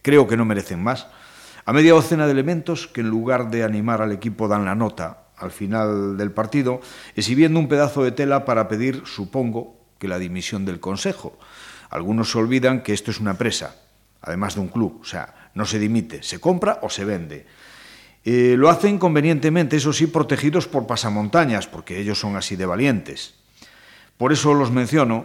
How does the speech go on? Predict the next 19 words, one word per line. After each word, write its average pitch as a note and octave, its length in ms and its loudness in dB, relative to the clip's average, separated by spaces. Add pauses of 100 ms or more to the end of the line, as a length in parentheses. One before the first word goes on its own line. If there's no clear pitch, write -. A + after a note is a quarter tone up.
(160)
para G2+ 220 0
que B2 100 -2
no C3+ 140 4
digan C3+ 260 4
que B2+ 100 -2
la B2+ 140 0
prensa C3 380 -2
no B2 120 0
informa, G#2+ 600 0 (260)
pero A2+ 160 -4
tampoco C3 420 -2
pienso D3 320 0
dedicarle C3+ 640 0
ni C#3+ 160 0
un C#3+ 140 0
segundo B2+ 440 0
más, A#2+ 300 -2 (380)
porque A2+ 240 -4
sinceramente A#2 920 -4